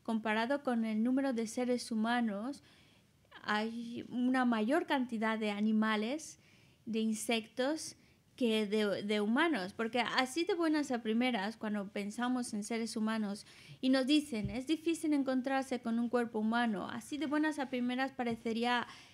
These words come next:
mm, imposible, porque vemos muchos humanos y vemos que además se están reproduciendo. Pero si comparamos ese, esa cantidad de seres humanos con la cantidad de insectos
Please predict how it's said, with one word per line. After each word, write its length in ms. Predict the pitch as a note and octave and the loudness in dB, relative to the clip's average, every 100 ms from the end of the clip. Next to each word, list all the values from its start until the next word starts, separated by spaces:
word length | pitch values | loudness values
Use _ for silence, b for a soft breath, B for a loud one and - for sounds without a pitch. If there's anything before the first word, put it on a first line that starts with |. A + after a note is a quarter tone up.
| B B - | B B -12
mm, 480 | - G#2+ G#2 F#2 B1+ - - - - - - | -8 -6 -6 -8 -10 -14 -20 -20 -20 -20 -2
imposible, 600 | C4 A3+ A#3 E4+ G4 C4 | 0 0 0 0 2 2
porque 260 | A3 G#3+ A3 | 0 -2 2
vemos 280 | B3+ C#4+ | 4 6
muchos 480 | C#4+ F#4+ G#4 D#4+ - | 4 4 4 2 0
humanos 520 | A3 A#3+ E4 C4+ G#3 | -2 2 2 2 0
y 40 | G#3+ | -2
vemos 280 | A#3+ C4+ C#4 | 0 0 -2
que 100 | A#3+ | -2
además 260 | A3+ B3 | -2 -4
se 60 | B3+ | -6
están 240 | B3+ A3+ | -4 -4
reproduciendo. 840 | G#3+ G#3+ G3 G#3 - D4+ E4 A#3 - B B _ | -2 -4 -4 -6 -4 -2 0 -4 -8 B B _
Pero 440 | D#4 F4 D#4 F4 B B - | 2 4 4 4 B B -14
si 280 | - C#4 | -4 -4
comparamos 680 | - C4 B3+ C4+ D4+ F#4+ F#4+ | 2 2 4 2 2 0 0
ese, 520 | F#4 E4+ C#4+ B3+ - - | -2 0 0 0 -6 -8
esa 260 | C4 D#4+ D#4 | -4 -2 0
cantidad 760 | D4+ C4 B3+ B3 A3+ B3 B3 | 2 2 0 0 4 4 4
de 160 | G3+ G#3 | 0 -6
seres 400 | - B3 C4 - | -4 -2 -2 -4
humanos 560 | A3+ A3+ A3 F#3+ G#3 - | -4 -4 -6 -8 -10 -2
con 240 | C#4+ C#4+ | 2 2
la 140 | B3 A#3+ | 2 0
cantidad 720 | A#3+ A3 A3 G#3+ A#3 A#3+ A3+ | -2 -2 -4 0 4 4 2
de 140 | G3+ | -2
insectos 1120 | G#3 G#3 - - C4 C4 - A3+ G#3+ C4 - | -2 -4 -4 0 0 0 -6 -4 -4 -6 -12